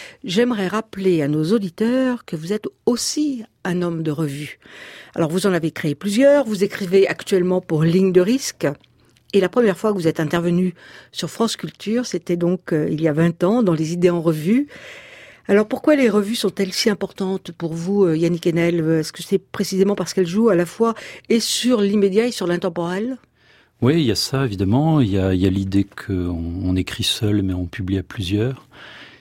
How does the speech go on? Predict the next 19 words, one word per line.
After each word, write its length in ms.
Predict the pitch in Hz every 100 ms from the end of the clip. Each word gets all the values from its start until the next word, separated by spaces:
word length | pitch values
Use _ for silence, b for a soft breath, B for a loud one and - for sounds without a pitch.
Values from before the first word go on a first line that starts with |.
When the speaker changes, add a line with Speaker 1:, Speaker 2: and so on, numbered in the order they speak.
| _
Speaker 2:
Il 60 |
y 40 | 117
avait 80 | 110
aussi, 520 | 117 - - 135 135
euh, 640 | 120 117 113 113 113 113 -
à 80 | 107
l'époque, 400 | 104 - 139 127
avec 180 | 98 -
mes 200 | 95 92
amis, 500 | 92 101 107 104 90
surtout 320 | 85 - -
François 320 | 110 101 - 98
Méronis, 460 | 95 101 139 -
avec 180 | 104 87
qui 160 | - 101
j'ai 80 | 90
fondé 300 | - 95 92
plusieurs 320 | 110 95 90
revues, 280 | 98 95